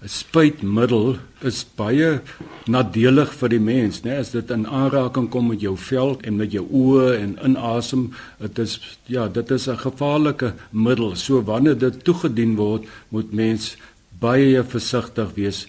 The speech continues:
wanneer jy spuit. Dit alles klink vir my nie baie praktiese metodes nie.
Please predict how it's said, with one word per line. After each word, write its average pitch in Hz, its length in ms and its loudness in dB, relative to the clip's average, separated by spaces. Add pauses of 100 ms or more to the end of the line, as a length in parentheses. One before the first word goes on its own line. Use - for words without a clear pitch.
(160)
wanneer 92 300 -6
jy 95 220 -4 (160)
spuit. - 360 -4 (260)
Dit 135 180 0
alles 165 360 2
klink 151 280 4
vir 147 140 0
my 135 320 4 (380)
nie 175 160 2
baie 131 280 2
praktiese 127 760 -2 (240)
metodes 120 640 0
nie. 95 140 -6